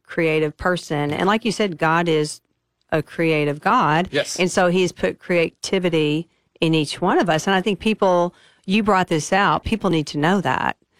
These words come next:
Speaker 2: They
Speaker 1: I mean,
Speaker 2: do.
Speaker 1: e-, even though they're logical, you know, they can think
Speaker 2: Yes.
Speaker 1: logically, there is a creative side to us that maybe we're not even tapping into.
Speaker 2: Exactly.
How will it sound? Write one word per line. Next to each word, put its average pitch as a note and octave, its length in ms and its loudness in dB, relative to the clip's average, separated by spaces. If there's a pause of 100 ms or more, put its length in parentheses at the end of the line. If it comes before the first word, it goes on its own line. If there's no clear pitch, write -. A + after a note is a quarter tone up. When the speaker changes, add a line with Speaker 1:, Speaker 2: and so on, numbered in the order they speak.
(180)
Speaker 2:
They E3+ 60 -2
Speaker 1:
I - 20 2
mean, F#3+ 120 2
Speaker 2:
do. G3+ 60 4
Speaker 1:
e-, G#3 200 0
even G#3 260 2
though G3 160 2
they're F3 180 2
logical, E3+ 920 0
you F3 120 2
know, D#3 160 2
they D#3+ 140 0
can D3+ 320 -4 (500)
think F#3+ 260 0
Speaker 2:
Yes. - 60 -14
Speaker 1:
logically, E3+ 680 0 (520)
there A#3 160 4
is A#3 120 0
a F#3+ 80 0
creative F3 500 0
side E3+ 300 0
to D#3+ 100 -4
us D3+ 160 -2
that - 120 -4
maybe D#3+ 360 0
we're D#3+ 180 -2
not D#3+ 220 0
even D3+ 260 -2
tapping D3 400 -2
into. F3 480 -4 (140)
Speaker 2:
Exactly. F2 520 -20